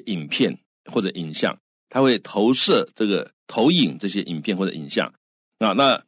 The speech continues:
这个影像是从哪里来的呢？这影像是from，来自于the exteriorly，啊，exterior这个是形容词，就是located on the outside of something，因为E X就是out的意思嘛。所以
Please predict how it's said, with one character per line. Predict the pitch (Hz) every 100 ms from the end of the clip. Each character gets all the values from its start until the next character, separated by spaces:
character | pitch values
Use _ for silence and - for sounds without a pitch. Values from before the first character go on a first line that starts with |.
| _ _
这 | 160
个 | 147 -
影 | 120 110
像 | 196 143 98
是 | -
从 | 120
哪 | 120
里 | 135
来 | 104 110
的 | 110
呢？ | 104 101 - _ _
这 | 120
影 | 104
像 | 95 110
是 | 104 -
from， | - 117 107 107 107
来 | - 90
自 | 107 143 113
于 | 95 98 - _ _
the | 117
exteriorly， | 120 120 - - 208 233 151 95 78 - -
啊， | 98 -
exterior | 120 - - 196 233 175 101 78 - -
这 | 113
个 | 98
是 | 101
形 | 87
容 | 85 82
词， | 90 - 73
就 | 104
是 | 90
located | 87 127 147 131 123 120 - -
on | 104
the | 98 95
outside | 110 113 - 101 101 95
of | - 78
something， | - 76 73 64
因 | 85
为 | 92
E | 107 101
X | 90 -
就 |
是 | 82 -
out | 92 76 -
的 | 80
意 | 78
思 | -
嘛。 | - - - - - _
所 | -
以 | 151 123